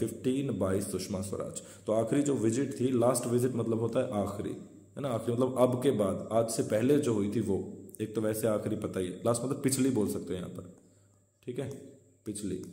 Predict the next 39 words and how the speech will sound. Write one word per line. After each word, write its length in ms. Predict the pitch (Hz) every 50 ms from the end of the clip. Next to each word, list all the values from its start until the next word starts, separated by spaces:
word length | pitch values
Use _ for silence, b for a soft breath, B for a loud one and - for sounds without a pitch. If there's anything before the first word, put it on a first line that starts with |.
| B B B B B 104
जो 100 | 113 113
आखिरी 480 | - 113 117 120 120 120 151 143 156
जो 120 | 147 143 127
visit 360 | 104 104 104 110 101 104 -
थी 60 | 139
पिछली, 280 | - - 110 110 120 135
वो 120 | 139 160
सुषमा 480 | - - 127 127 123 - 139 143 151 160
स्वराज 460 | 156 - - 117 107 113 117 120 -
के 120 | - 107
द्वारा 240 | 98 101 98 95 92
हुई 120 | 95 101 101
थी 280 | - 143 143 147 139
in 60 | 120
two 120 | 135 143 139
thousand 420 | - 113 101 101 98 107 120 127
fifteen। 600 | 123 139 127 - - 175 170 - - - - - - - - - - -
उसके 200 | 110 - - 113
बाद 160 | 113 113 110
अब 100 | 107 101
दो 120 | 113 113
हज़ार 200 | 101 92 101 101
चौबीस 380 | 101 - 110 107 107 127 123 -
के 120 | - 123
आसपास 340 | 120 120 120 - 127 123 123 -
होगी, 180 | 110 113 143
चौबीस 280 | 151 - 143 123 127 127
पच्चीस 320 | - 123 120 - 120 131
में, 100 | 139 165
अ, 1300 | 196 - - - - - - - - - - - 90 90 92 95 95 85 - 95 98 95 95 - - 107
external 300 | 104 - - 117 113 113
minister 340 | 113 110 110 107 - 110 104
जो 140 | 101 107
एस 300 | 107 - 127 123 127 - -
जयशंकर 460 | 107 107 104 - 117 104 90 98 90
हैं 280 | 90 98 117 - - -
ये 360 | 98 101 107 - - - 101 87
जाएंगे 260 | 104 95 87 87 92
पाकिस्तान। 560 | 90 87 90 98 95 87 - - - 90 -